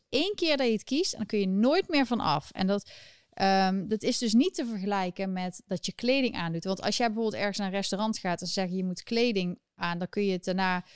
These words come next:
aandoen, een broek. Maar dan kun je daarna weer, als je thuis komt, die broek uitdoen. Dat kan niet met een vaccinatie. Dus,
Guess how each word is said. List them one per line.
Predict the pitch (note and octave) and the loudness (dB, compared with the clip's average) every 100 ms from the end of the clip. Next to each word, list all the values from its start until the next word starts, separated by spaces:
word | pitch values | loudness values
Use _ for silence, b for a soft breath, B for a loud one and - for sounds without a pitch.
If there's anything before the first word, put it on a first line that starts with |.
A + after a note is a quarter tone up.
| b b b b _ | b b b b _
aandoen, | - G#3 C4 A3 | 0 4 6 4
een | F3+ | 2
broek. | E3+ E3+ G3+ - | 0 0 -2 -4
Maar | G3+ F#3+ | -4 -2
dan | G#3 | 0
kun | A#3+ | 2
je | A3 | 2
daarna | G3 G#3+ A#3+ | 2 2 2
weer, | G#3+ F#3+ | 2 2
als | G3 F#3+ | 2 0
je | |
thuis | A#3+ A#3+ | 2 2
komt, | - F#3+ | 0 -2
die | F3+ | 2
broek | G#3+ - | 2 2
uitdoen. | G3 F#3 E3+ D3 D#3 - _ - | 2 2 0 -6 -8 -14 _ -12
Dat | F#3 | -6
kan | - A#3+ | 2 4
niet | D#4+ | 6
met | C4+ A#3 | 4 2
een | |
vaccinatie. | F#3+ F3+ - E3 - D#3+ - E3+ B B B | 0 0 -2 -4 -6 -6 -10 -12 B B B
Dus, | G3+ G#3+ - | -2 -2 -4